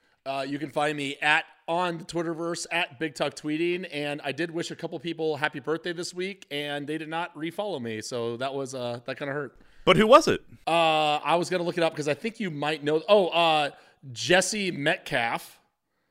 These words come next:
Speaker 1: who I believe was on The Real Housewi-, or on, uh, Desperate Housewives. And, uh, there was, oh yeah, of course, everyone knows Kelly Fry, who is an actress adventurer who happens to be a redhead. So there you go.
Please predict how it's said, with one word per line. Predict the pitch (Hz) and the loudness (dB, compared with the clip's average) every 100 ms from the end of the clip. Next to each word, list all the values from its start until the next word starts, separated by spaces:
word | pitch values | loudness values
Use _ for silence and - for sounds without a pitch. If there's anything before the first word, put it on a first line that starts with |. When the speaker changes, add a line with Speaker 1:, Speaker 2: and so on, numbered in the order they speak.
| _ _ _ | _ _ _
Speaker 1:
who | 131 | 2
I | 160 | 4
believe | 151 160 185 | 4 2 2
was | 170 | 4
on | 165 165 | 4 4
The | 151 | 2
Real | 156 156 | 4 4
Housewi-, | 151 147 139 131 | 4 0 -2 0
or | 156 160 151 | 4 4 4
on, | 151 151 151 | 2 2 0
uh, | 139 135 131 | -4 -4 -2
Desperate | 123 - 170 | 0 0 0
Housewives. | 135 139 123 117 113 127 - - _ _ _ _ - | 2 2 2 -2 -2 -4 -6 -14 _ _ _ _ 2
And, | 151 147 147 139 143 | 4 4 2 0 -2
uh, | 143 139 135 135 135 135 | -2 0 2 0 0 0
there | 143 156 | 4 4
was, | 156 156 151 147 - | 4 2 2 0 2
oh | 208 | 6
yeah, | 214 196 165 | 8 8 4
of | 156 | 2
course, | 214 180 | 2 2
everyone | 190 175 180 | -2 -2 0
knows | 175 165 - | 2 2 0
Kelly | - 196 196 170 | 0 2 2 0
Fry, | - 143 175 202 131 113 117 180 - _ _ _ - | -6 -2 2 4 4 0 -2 -4 -6 _ _ _ 2
who | 170 165 151 147 147 160 | 6 6 6 4 2 0
is | 160 151 147 143 135 | 2 4 6 4 0
an | 143 | -2
actress | 151 170 190 160 | 4 4 4 -4
adventurer | 143 151 160 - 135 123 151 - _ _ _ _ 143 | -2 0 0 -2 -4 -2 -4 -6 _ _ _ _ 4
who | 175 | 8
happens | 160 180 190 | 10 8 6
to | |
be | 214 | 2
a | |
redhead. | 226 226 196 170 - _ | 2 2 -2 -6 -16 _
So | 170 156 | 0 2
there | 170 | 4
you | 185 | 2
go. | 202 156 | 0 0